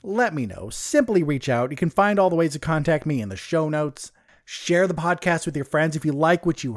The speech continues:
heard, share the podcast with your friends. That's how we grow. That's how, that's how we're gonna get back to where we were in our prime.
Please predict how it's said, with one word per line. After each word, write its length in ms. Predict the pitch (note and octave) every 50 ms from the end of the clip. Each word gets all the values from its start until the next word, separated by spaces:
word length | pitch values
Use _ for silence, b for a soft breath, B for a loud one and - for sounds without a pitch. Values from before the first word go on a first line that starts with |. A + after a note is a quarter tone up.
| G2+
heard, 500 | - - - - D#3+ E3 D#3 D3+ C#3 - - _
share 420 | - - - - E3+ E3+ F3 F3+
the 80 | E3+ D#3
podcast 540 | - C#3 D3+ D3 C#3+ - - D3 C#3 -
with 100 | - B2
your 80 | B2 A#2+
friends. 300 | - C#3 C3+ C#3+ C#3+ C3+
That's 160 | D3 C#3 C#3
how 140 | D3 D3 C3
we 100 | B2 B2
grow. 480 | G2+ - C3 C3+ C3+ C#3+ D3+ D#3 D#3+ E3
That's 220 | D#3+ D#3 - -
how, 340 | C#3+ C#3+ D3 D3+ D#3+ E3 -
that's 200 | D3+ D#3 D#3+ -
how 100 | E3+ F#3+
we're 80 | F#3+ F3+
gonna 160 | F#3 F#3 F3+
get 300 | D3 C#3 G#3+ B3 F#3 D3+
back 280 | F#3+ G3+ G3+ G#3+ - - B B B B
to 100 | - D#3+
where 300 | D3+ D3 E3+ G3+ A#3+ B3
we 180 | A#3 G3+ F3+ D#3
were 600 | C#3 C3+ C#3 D#3+ F#3+ G#3 F3+ D#3+ D3+ D3+ C#3+ b b b b b b b b -
in 160 | G#3 C4 C4
our 160 | A3 F3+ D#3+
prime. 480 | - - D#3 D3 C#3+ C3+ C3+ C#3 C3+